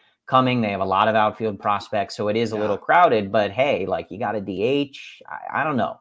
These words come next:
Speaker 1: Like, maybe you have a
Speaker 2: I
Speaker 1: conversation. You know, you don't have to give him a, a crazy deal, but maybe you talk to him now because it,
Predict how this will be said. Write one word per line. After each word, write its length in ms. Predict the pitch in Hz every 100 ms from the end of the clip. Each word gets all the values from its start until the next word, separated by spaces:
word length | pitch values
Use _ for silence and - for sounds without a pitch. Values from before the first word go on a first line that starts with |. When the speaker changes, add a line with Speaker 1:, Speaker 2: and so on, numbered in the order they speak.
| -
Speaker 1:
Like, 240 | 92 90 -
maybe 260 | 110 120
you 140 | 123 117
have 180 | 113
a 60 | 110
Speaker 2:
I 80 | 117
Speaker 1:
conversation. 960 | 123 131 127 - 113 110 113 107 110 - _ _ -
You 80 | 110
know, 60 |
you 80 | 101
don't 140 | 110
have 140 | 117 117
to 80 | 101
give 200 | 110 110
him 180 | 107
a, 280 | 104 98 92 _ -
a 80 |
crazy 480 | - - 208 190 120
deal, 320 | 92 95 104 135
but 300 | 113 107 - -
maybe 200 | 127 165
you 120 | 190
talk 300 | 180 165 165 -
to 100 | 170
him 140 | 151
now 280 | 160 180 156
because 280 | 127 123
it, 100 | 113